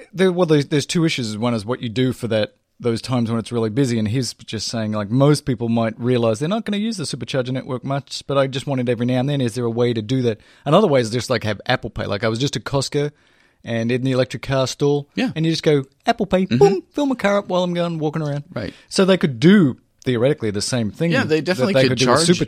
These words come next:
Speaker 1: superchargers.
Speaker 2: they could
Speaker 1: Paid
Speaker 2: definitely charge
Speaker 1: supercharging.
Speaker 2: you, but it's just a question of, of, again, like, does that build out the network? And that's the ultimate thing. It
Speaker 1: Here's a, a letter from Mario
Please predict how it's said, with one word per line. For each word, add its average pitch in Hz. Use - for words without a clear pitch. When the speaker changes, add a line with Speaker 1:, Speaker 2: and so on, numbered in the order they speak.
Speaker 1:
superchargers. 143
Speaker 2:
they 147
could 175
Speaker 1:
Paid 208
Speaker 2:
definitely 156
charge 170
Speaker 1:
supercharging. 120
Speaker 2:
you, 127
but 120
it's 117
just -
a 127
question 123
of, 95
of, 101
again, 117
like, 98
does 107
that 107
build 107
out 92
the 85
network? 78
And 87
that's 95
the 92
ultimate 92
thing. 143
It 101
Speaker 1:
Here's 254
a, 185
a 160
letter 170
from 147
Mario 190